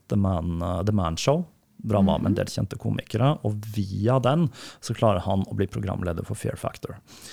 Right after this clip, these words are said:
Speaker 1: Og er med igjennom, jeg husker ikke hvor mange sesonger det var, men i hvert fall det tjente han mye penger på. Sånn at han kunne drive med stand-up, som egentlig var greia hans.
Speaker 2: Mhm.
Speaker 1: Og det podcast-greiene var bare noe som tull han drev med på siden, ikke
Speaker 2: Ja.
Speaker 1: sant?
Speaker 2: Ja.
Speaker 1: Og så begynner dette å vokse,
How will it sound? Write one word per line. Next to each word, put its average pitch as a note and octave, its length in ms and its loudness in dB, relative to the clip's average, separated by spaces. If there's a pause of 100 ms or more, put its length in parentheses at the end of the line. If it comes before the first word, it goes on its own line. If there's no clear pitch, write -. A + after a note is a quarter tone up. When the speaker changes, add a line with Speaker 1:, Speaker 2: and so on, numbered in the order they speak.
(580)
Speaker 1:
Og A2+ 480 4
er F#2+ 160 2
med F2+ 240 0
igjennom, F2 380 0
jeg F#2 80 -4
husker - 160 -8
ikke - 100 -14
hvor F2 80 -4
mange F2 140 -6
sesonger F#2 420 -2
det F2 80 0
var, A2+ 220 2 (100)
men G2+ 140 2
i F#2+ 80 2
hvert G2 100 -2
fall G#2 160 0
det F2+ 160 0
tjente F#2+ 240 -2
han F2 140 -2
mye F2 180 -4
penger - 400 -8
på. - 80 -2 (160)
Sånn G#2+ 260 0
at F2 140 -2
han F#2 80 -2
kunne G2+ 160 0
drive F#2+ 320 -4
med E2+ 160 -2
stand-up, F#2+ 400 -2
som - 160 -10
egentlig - 560 -6
var F2 320 -4
greia G2+ 300 0
hans. D#3+ 320 -2 (180)
Speaker 2:
Mhm. G3+ 300 2 (340)
Speaker 1:
Og A2 80 2
det G#2+ 160 4
podcast-greiene - 720 -6
var - 160 -8
bare - 220 -8
noe - 100 -16
som - 160 -12 (240)
tull - 240 -6
han F2 80 -4
drev - 160 -4
med E2+ 160 -6
på - 80 -6
siden, - 320 -6
ikke F#3 160 -2
Speaker 2:
Ja. F3 80 0
Speaker 1:
sant? - 240 -4 (240)
Speaker 2:
Ja. F3+ 140 -2 (160)
Speaker 1:
Og - 100 -4
så - 100 -4
begynner A2+ 300 6
dette B2 140 2
å C3 100 4
vokse, - 380 2